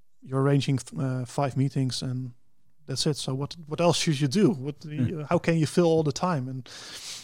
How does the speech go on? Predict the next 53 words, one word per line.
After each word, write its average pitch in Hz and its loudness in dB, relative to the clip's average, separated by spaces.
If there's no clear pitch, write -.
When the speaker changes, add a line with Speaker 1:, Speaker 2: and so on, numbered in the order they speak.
Speaker 1:
uh, 131 -2
Agile 147 4
Coach, 160 4
well, 147 2
uh, 139 -6
we 139 2
read 147 4
a 139 6
b-, 123 -4
read 143 4
a 139 2
book, 151 2
so 147 2
we 139 4
do, 143 2
we 143 4
know 147 6
what 143 0
we 143 -2
should 131 -4
do. 151 2
So 143 -6
we, 143 -8
we 147 -6
just 143 -2
do 143 2
it 135 -4
ourselves. 135 -4
We 135 -2
don't 135 0
need 135 -2
your 123 -4
help 139 -4
anymore, 120 -10
or 127 -6
we, 127 -6
Speaker 2:
Right. 127 -6
Speaker 1:
we 135 0
will 131 0
hire 131 0
you 131 -2
for 135 0
a 127 2
week, 139 6
and 143 -2
then 131 0
we 135 0
have 131 -4
some 160 -6
advice, 139 -4
and 131 -6
we 135 -6
will, 135 -8